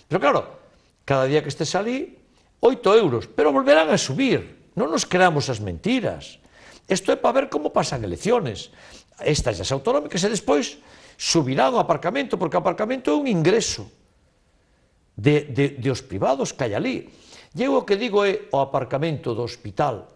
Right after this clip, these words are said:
de Vigo ten que ser gratis, punto e aparte. Ten que ser gratis, punto e aparte, non queremos pagar. E é un hospital feito pola Xunta, porque cobra.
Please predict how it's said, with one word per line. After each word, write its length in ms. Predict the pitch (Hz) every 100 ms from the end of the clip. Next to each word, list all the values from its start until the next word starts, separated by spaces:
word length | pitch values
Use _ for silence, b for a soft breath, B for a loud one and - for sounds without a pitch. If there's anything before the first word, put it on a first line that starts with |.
| -
de 160 | 101
Vigo 400 | 180 214 226 - _
ten 320 | 151 139 101
que 80 | -
ser 480 | - 240 269 - -
gratis, 560 | 135 143 - - - _ -
punto 180 | 302 349
e 60 |
aparte. 400 | - 392 214 - - _ _ _ _ _ _ _ _ _ _ _ _ _
Ten 320 | 220 226 156
que 80 | 156
ser 400 | 143 269 269 -
gratis, 400 | 214 233 - 120
punto 320 | - 285 285
e 80 | 269
aparte, 400 | 226 - 269 220
non 80 | 269
queremos 400 | 269 277 269 -
pagar. 480 | 160 247 247 - _ b b b b
E 40 | 175
é 40 |
un 80 | 285
hospital 480 | 247 - 208 269 220
feito 320 | 247 254 247
pola 240 | - 170
Xunta, 320 | - 262 233 180
porque 240 | 220 185
cobra. 400 | 135 123 117 123